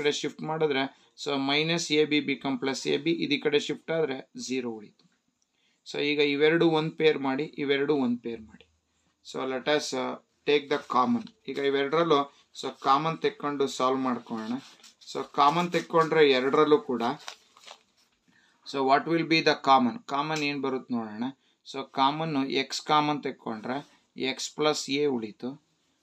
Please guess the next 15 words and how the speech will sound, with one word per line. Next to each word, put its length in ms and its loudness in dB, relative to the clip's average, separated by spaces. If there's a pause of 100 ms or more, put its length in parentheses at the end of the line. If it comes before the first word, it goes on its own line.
(200)
ಪ್ಲಸ್ 320 2 (320)
ಬಿ 100 6 (160)
ಕಾಮನ್ 380 0
ತೆಕ್ಕೊಂಡ್ರೆ 560 -4 (340)
ಎಕ್ಸ್ 400 -6
ಪ್ಲಸ್, 300 0 (680)
ಆ, 40 0 (480)
ಎ 40 10 (120)
ಉಳಿತು, 320 -2 (420)
which 200 -6
is 100 -4 (100)
equal 340 -2
to 60 0 (120)
zero. 300 0 (480)
ಎರಡರಲ್ಲೂ 500 2